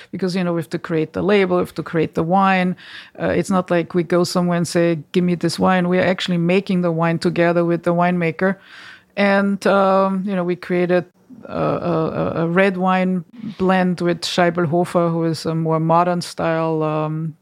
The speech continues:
producer from the, uh, Neusiedler See region, um, which is called Andau. And, um,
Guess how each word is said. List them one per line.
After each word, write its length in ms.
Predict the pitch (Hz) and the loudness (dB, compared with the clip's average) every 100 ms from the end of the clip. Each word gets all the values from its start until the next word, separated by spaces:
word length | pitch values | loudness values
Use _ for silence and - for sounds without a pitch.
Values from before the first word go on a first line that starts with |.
| _ | _
producer 400 | 175 175 170 175 | -4 -2 -2 -4
from 300 | - 170 170 | -2 -2 0
the, 420 | 165 160 160 170 - _ _ | 0 0 -2 -4 -12 _ _
uh, 360 | - 160 160 156 - | -6 -4 -4 -6 -4
Neusiedler 500 | 170 175 - 170 175 | 0 0 0 -2 -2
See 220 | - 170 | -2 0
region, 440 | 165 170 160 170 165 - - - - - | 2 2 2 0 -2 -6 -14 -14 -14 -10
um, 600 | - 185 185 180 185 190 | 0 2 4 2 0 -4
which 180 | 190 180 | -4 -4
is 100 | 180 | -6
called 240 | - 175 170 | 0 0 0
Andau. 680 | 170 180 170 170 170 175 185 | 0 0 2 2 0 -2 -4
And, 320 | 170 165 160 | -4 -4 -2
um, 440 | 170 165 165 165 | 0 0 0 -4